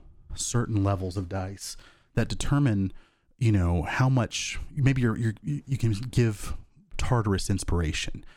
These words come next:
and he is able to roll a, a D eight or a D six to add to his roll on top of, like, any other things that he has. It's like a, you're like an extra utility person. But some subclasses use those bardic dice to add damage to weapon attacks,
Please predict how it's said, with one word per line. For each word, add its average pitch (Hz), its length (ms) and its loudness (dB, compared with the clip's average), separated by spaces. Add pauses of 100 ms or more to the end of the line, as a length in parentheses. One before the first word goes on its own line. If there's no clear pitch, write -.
(260)
and 104 240 0
he 120 340 0
is 107 120 2
able 101 240 2
to - 160 -2
roll 90 580 2
a, 98 140 -2 (160)
a 95 80 0
D 117 340 0
eight 101 320 2
or 104 140 2
a 92 80 4
D 101 220 2
six - 440 -2
to - 180 -2
add 139 220 2
to 101 60 -2
his - 300 0
roll 92 280 2
on 92 140 0
top - 260 -2
of, 95 140 -2
like, 180 260 -4
any 123 180 2
other 95 160 2
things - 280 -2
that - 140 -10
he - 100 -10
has. - 380 -8
It's 113 100 -2
like 123 120 0
a, 120 80 2 (320)
you're 156 100 4
like 151 120 -2
an 135 80 0
extra 123 340 0
utility 90 520 -2
person. - 500 -4 (440)
But 127 120 0
some 214 180 2
subclasses 104 680 0
use 101 200 2
those 90 280 0
bardic 87 340 0
dice 85 300 -2
to - 180 -8
add 95 240 -2
damage 92 460 2
to 107 80 4
weapon 92 300 0
attacks, 135 680 0